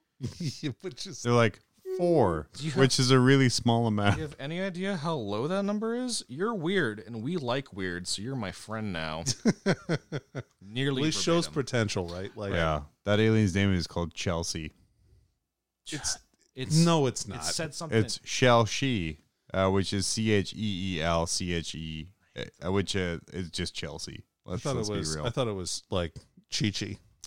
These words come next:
Speaker 2: It's a Chikanti Xenos.
Speaker 3: No. A little horrible fish creature.
Speaker 2: Which carries a Tau pulse rifle.
Speaker 3: He does, yeah. It's never said that, but it's, it's described as a pulse rifle.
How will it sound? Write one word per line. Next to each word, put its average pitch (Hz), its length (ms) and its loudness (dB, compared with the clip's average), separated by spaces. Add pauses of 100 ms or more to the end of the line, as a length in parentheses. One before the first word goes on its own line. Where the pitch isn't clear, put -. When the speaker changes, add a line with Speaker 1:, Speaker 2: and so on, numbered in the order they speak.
(260)
Speaker 2:
It's 107 220 2
a 110 140 8
Chikanti 113 720 2
Xenos. 95 720 0 (280)
Speaker 3:
No. 87 260 -10 (340)
A 104 60 -20
little 104 140 -12
horrible 110 320 -10
fish 95 220 -14
creature. 82 240 -10
Speaker 2:
Which 113 160 4
carries 123 420 4
a 107 120 -2
Tau 110 360 0
pulse 131 380 -2
rifle. 87 420 -4 (100)
Speaker 3:
He 135 80 -14
does, 104 300 -8
yeah. 92 180 -4 (400)
It's 120 160 -14
never 151 240 -6
said 143 240 -10
that, 143 60 -10
but 127 100 -14
it's, 113 140 -16
it's 110 200 -18
described 92 500 -10
as 82 120 -14
a 87 40 -14
pulse 82 300 -20
rifle. 82 360 -16